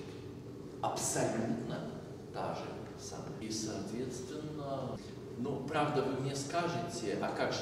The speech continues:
так, в Канторовом множестве там все-таки оставалось,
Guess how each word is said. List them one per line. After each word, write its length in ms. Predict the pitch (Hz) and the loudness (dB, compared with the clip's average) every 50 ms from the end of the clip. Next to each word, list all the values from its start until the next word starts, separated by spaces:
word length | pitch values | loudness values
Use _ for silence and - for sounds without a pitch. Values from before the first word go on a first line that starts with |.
| - - | 2 2
так, 260 | - 92 - - - - - - | 2 2 2 0 0 -2 -2 -2
в 100 | - - | -2 -2
Канторовом 640 | - - 135 139 135 135 127 123 123 120 110 110 113 113 | 2 4 4 4 4 4 2 0 0 2 2 2 2 4
множестве 500 | 113 107 98 101 101 - - - 104 101 104 104 | 4 2 2 0 0 -2 -2 -2 -2 -4 -2 0
там 300 | - 104 107 104 98 95 98 - 98 98 - - - - - - | 0 0 0 0 0 -2 -2 -4 -4 -4 -6 -4 -4 -4 -4 -4
все-таки 540 | - - 117 - - - 117 113 117 113 | -2 -2 -2 -2 -2 -2 -4 0 0 2
оставалось, 720 | - - - - - 120 117 - 110 104 101 101 95 95 | 2 2 2 0 0 0 0 0 0 2 2 2 2 2